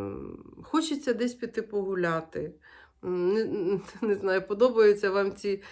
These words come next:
відеогулятельні чи ні, але мені просто хочеться піти десь погуляти. Е, десь на природу хочеться, до Дніпра десь, ну, от щось таке. Е, а зараз, зараз, е, сніданок, поставила собі варити вівсяну кашку,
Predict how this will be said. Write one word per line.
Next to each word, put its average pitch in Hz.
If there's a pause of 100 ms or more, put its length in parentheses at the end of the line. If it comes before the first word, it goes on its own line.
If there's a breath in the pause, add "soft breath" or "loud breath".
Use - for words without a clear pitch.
(220 loud breath)
відеогулятельні 202
чи 202
ні, 190
але 214
мені 220
просто 247
хочеться 240
піти 302
десь 233
погуляти. 175 (460 loud breath)
Е, -
десь 254
на 233
природу 180
хочеться, - (400)
до 190
Дніпра 233
десь, 220
ну, 302
от -
щось 233
таке. - (800 loud breath)
Е, 175 (100)
а 262
зараз, 370
зараз, 254
е, 214
сніданок, 262
поставила 240
собі 220
варити 214
вівсяну 185
кашку, 175